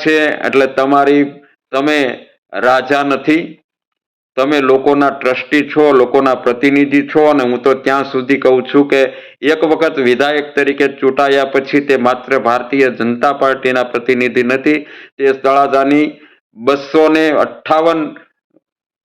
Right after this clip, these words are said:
હજાર, બે લાખ અઠ્ઠાવન હજાર નાગરિકો અને મતદારોના પ્રતિનિધિ છે. અ, બેશક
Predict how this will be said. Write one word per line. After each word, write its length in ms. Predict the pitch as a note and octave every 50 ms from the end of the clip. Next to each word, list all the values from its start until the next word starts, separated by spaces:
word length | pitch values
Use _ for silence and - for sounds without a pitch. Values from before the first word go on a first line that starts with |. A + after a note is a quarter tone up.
| _ _ _ _ -
હજાર, 680 | A2 A#2 B2 D3 D#3 D#3 D3 A#2+ G2 F2+ D#2+ - - A2+
બે 200 | C3 D3+ E3 D#3+
લાખ 300 | D#3 D3+ D3+ D3+ - C#3
અઠ્ઠાવન 480 | A#2+ - - C#3+ D3+ D3+ D3+ D3 C3+
હજાર 440 | B2+ B2 G#2+ C#3+ D3 D3 D3 D3 B2+
નાગરિકો 680 | A#2+ A#2 A#2+ B2+ C3 A#2+ C#3 C#3+ C#3+ C#3+ D3 D3 D3
અને 140 | C#3+ C3+ B2
મતદારોના 720 | A2+ A2+ B2 B2 - - C3+ C3+ C3+ C3 C3 C3 B2+ B2+
પ્રતિનિધિ 680 | B2 - A#2 A2 A2+ - B2 A#2+ B2 A#2+ A2+ B2+ B2 A#2
છે. 380 | - - C3+ C3+ C#3+ C#3+ C#3 - _ _ _ _ _ _ _ _ -
અ, 100 | A2 A#2+ B2+ B2 B2 A#2+ A2+ - - - - _ _ _ _ _ _ _
બેશક 560 | G2 G2+ A2 C3 C#3 C#3 C#3 C#3 D3+ D#3